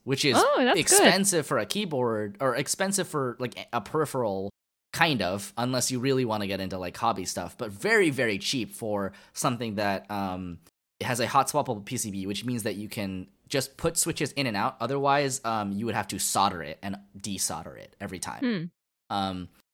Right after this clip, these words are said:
Speaker 1: so this is a very handy thing to have. The only thing is, um, I have exactly one issue with this keyboard, which is that w-, <laughs> sometimes it will short out, um, and stop working.
Speaker 2: Oh.
Speaker 1: Um,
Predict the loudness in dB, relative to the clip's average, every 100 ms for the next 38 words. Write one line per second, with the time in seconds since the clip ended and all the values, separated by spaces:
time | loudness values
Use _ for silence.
0 | _ -2 2 4 2 6 6 6 4 2
1 | 4 6 6 2 -2 -6 -2 0 0 -2
2 | -4 -4 0 2 2 2 0 0 0 -2
3 | 0 0 -2 -6 -12 _ _ _ _ _
4 | -2 2 4 6 8 8 8 2 2 -2
5 | -2 -2 -4 -2 -4 -4 -6 -4 -6 -4
6 | -4 -6 -4 -4 -2 0 0 0 0 0
7 | 0 _ _ _ -14 -6 -2 -2 -4 -16
8 | _ _ _ -10 -6 -6 -8 -10 -2 2
9 | 2 2 0 0 -2 -2 -2 -2 0 2
10 | 2 0 -6 -6 -4 -2 -4 -4 0 0
11 | 0 -6 -6 -6 -8 -12 _ _ _ _
12 | _ _ -2 4 8 8 6